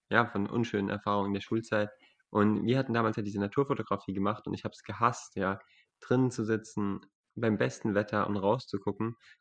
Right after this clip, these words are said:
und mir dann so am Ende vom Tag bewusst zu werden: "Wie wenig habe ich heute wirklich gelernt, so?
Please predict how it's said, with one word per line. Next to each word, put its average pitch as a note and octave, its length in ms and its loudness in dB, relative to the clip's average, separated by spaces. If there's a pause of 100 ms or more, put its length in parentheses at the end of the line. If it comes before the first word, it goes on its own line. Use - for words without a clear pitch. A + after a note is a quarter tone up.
und G#2 80 4
mir G#2 100 8
dann A2+ 180 2
so G#2+ 80 4
am G2+ 100 2
Ende B2 300 0
vom G2 180 0
Tag G#2 280 0
bewusst G#2+ 340 -4
zu G2+ 100 -6
werden: G2+ 320 0
"Wie B2 220 0
wenig G#2+ 340 2
habe G#2+ 140 -4
ich G2+ 100 -10
heute G2 340 -2
wirklich A#2 440 0
gelernt, F#2+ 540 4
so? F#2+ 240 -6